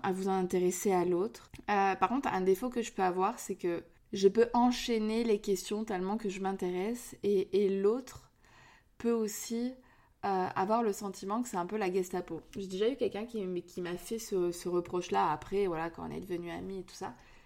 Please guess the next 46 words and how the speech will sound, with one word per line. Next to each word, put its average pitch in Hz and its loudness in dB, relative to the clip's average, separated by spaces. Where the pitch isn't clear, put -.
Je 175 -8
disais, « 175 8
Bah 175 8
ouais, 311 6
mais 214 4
en 175 -2
fait, 208 0
tu 208 -8
me 190 0
renvoyais 185 6
pas 196 6
la 202 8
balle. » 208 6
Donc, 175 2
à 165 -2
un 165 0
moment 170 0
donné, 202 4
euh, 170 2
bah 151 2
oui. 233 4
<laughs> - -4
Euh, 175 -2
j'arrête 165 -4
pas 170 0
de 165 -4
te 180 2
poser 175 6
de 180 -4
questions. 254 2
Derrière, 185 4
il 180 6
y 180 6
a 170 4
rien. 196 2
Donc, 170 -2
et 165 0
comme 202 4
je 185 2
n'aime 180 2
pas 196 4
les 180 8
blancs, 196 6
je 190 -4
me 185 -2
dis, « 185 4